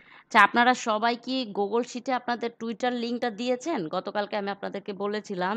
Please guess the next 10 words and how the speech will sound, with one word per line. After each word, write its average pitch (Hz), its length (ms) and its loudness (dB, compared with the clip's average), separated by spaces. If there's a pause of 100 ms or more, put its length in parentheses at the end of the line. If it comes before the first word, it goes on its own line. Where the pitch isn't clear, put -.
যে, 196 180 -2
আহ, 190 720 -4
Google 180 380 -4
Sheet-এর 208 340 -6
মধ্যে 196 360 -4
Twitter, 202 560 2 (160)
আহ, 160 340 -2 (100)
Instagram, 208 640 0
LinkedIn, 196 480 0 (260)
হুম, 359 220 -2